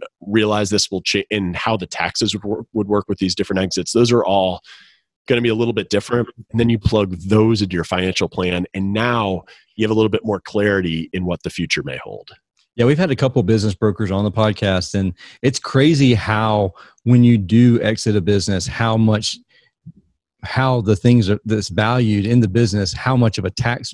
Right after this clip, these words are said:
Speaker 2: burden it becomes on you or the buyer, and how it can swing really far one way or other if, whether you're showing a lot of assets and that type of thing. So it's, it is wild because <clears throat> you can't just say, "Okay, here's my ebitda.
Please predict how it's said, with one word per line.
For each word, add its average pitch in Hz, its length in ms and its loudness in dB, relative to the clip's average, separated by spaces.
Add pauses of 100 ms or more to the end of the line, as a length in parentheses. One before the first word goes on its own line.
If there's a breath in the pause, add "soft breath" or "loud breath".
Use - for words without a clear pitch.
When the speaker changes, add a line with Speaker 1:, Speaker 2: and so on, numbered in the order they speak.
(120)
Speaker 2:
burden 101 560 -2 (380 loud breath)
it 117 100 0
becomes 110 320 2
on 107 120 2
you 123 360 6
or 117 240 2
the 98 80 -4
buyer, 98 560 -2
and 107 160 -2
how 110 260 0 (260 loud breath)
it 131 140 2
can 113 140 0
swing 104 760 0 (100)
really 113 460 2
far 117 400 2
one 113 220 2
way 110 120 4
or 107 220 2
other 104 340 0
if, 107 160 2 (120)
whether 104 340 2
you're 101 280 -2 (260 soft breath)
showing 113 280 2
a 104 60 4
lot 98 140 2
of 98 100 0
assets 107 720 -2
and 101 140 -4
that 104 160 -4
type 101 180 -4
of 92 80 -6
thing. 95 240 -2
So 104 140 -2
it's, 107 160 -4 (320 loud breath)
it 117 80 6
is 110 120 0
wild 110 560 0
because 104 400 0 (280 loud breath)
<clears throat> - 180 -12
you 147 300 6
can't 135 260 0
just 120 180 -2
say, 123 200 6
"Okay, 117 260 2
here's 123 160 0
my 120 100 -2
ebitda. 113 460 4